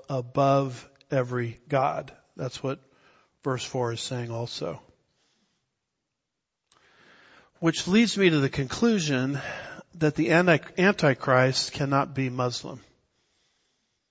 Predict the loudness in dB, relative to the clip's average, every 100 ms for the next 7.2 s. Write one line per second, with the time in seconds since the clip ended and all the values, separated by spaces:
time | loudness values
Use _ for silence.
0 | _ _ _ _ _ _ _ -6 0 6
1 | 6 6 2 0 -2 -2 0 2 4 2
2 | 0 -8 -4 4 4 4 -2 0 0 -2
3 | -8 -10 -10 -12 -18 _ _ _ _ _
4 | _ _ _ _ _ _ _ 6 8 8
5 | 4 0 0 -2 0 2 0 0 0 0
6 | -2 -8 -6 -4 -2 -4 -2 -2 -2 -4
7 | -10